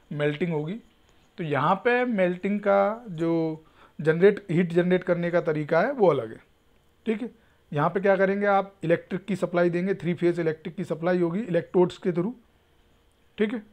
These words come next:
और इलेक्ट्रोड्स और जो चार्ज है आपका, मतलब पिग आयरन या स्क्रैप है, उसके बीच में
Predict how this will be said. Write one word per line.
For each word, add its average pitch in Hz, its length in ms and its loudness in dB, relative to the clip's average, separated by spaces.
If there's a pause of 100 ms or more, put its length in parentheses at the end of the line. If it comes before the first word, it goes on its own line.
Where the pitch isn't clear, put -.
(420)
और 233 300 8
इलेक्ट्रोड्स 202 800 4
और 214 160 4
जो 190 140 4
चार्ज 190 440 6
है 160 60 6
आपका, 139 420 0 (460)
मतलब 196 300 0
पिग 180 140 4
आयरन 180 320 8
या 175 180 4
स्क्रैप 175 380 0
है, 214 180 -2 (580)
उसके 202 420 0
बीच 214 320 2
में 233 280 0